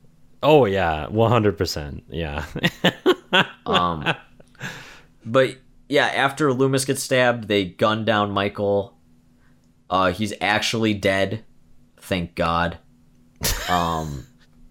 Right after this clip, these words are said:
Speaker 2: and then Lori comes out of the shack,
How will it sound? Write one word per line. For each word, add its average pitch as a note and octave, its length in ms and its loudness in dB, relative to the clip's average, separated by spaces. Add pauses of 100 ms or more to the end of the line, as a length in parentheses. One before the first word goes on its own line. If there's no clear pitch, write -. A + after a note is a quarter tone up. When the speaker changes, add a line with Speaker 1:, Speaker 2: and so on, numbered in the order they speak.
(380)
Speaker 2:
and G#2 240 -2
then G#2 520 -2 (960)
Lori A#2 460 2
comes G2+ 360 -4
out F#2+ 360 0 (320)
of E2 200 -2
the - 80 -8
shack, A2+ 600 -2